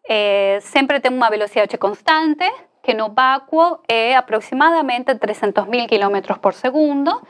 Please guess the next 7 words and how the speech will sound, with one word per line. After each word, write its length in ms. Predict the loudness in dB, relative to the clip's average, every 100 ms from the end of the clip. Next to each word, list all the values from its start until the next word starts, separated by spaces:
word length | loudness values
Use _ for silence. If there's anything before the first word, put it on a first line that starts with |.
| -20 -8 0
e 40 |
ela 160 | 2 0 0
sempre 360 | 0 2 -2 0
viaja 400 | 0 0 -2 -4
com 180 | -4 -4
essa 240 | -2 0
velocidade. 760 | 2 -2 0 0 0 -2 -12